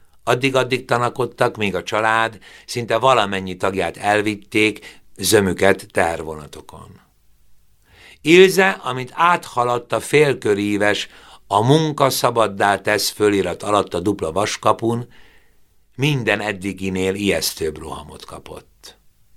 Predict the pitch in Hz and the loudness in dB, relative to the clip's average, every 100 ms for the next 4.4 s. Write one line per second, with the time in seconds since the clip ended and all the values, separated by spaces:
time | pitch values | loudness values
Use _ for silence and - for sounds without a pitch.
0 | _ _ _ _ _ _ 175 185 147 120 | _ _ _ _ _ _ 0 2 2 -2
1 | 120 - 120 110 - 123 127 117 - 123 | -4 0 0 0 2 4 4 2 2 2
2 | 127 117 117 101 - 95 98 98 95 95 | 2 2 0 0 -2 -4 -2 0 0 0
3 | 95 90 92 87 - 82 76 - - 76 | -2 -2 -6 -8 -10 -12 -8 -8 -8 -14
4 | 71 73 - - | -16 -18 -20 -20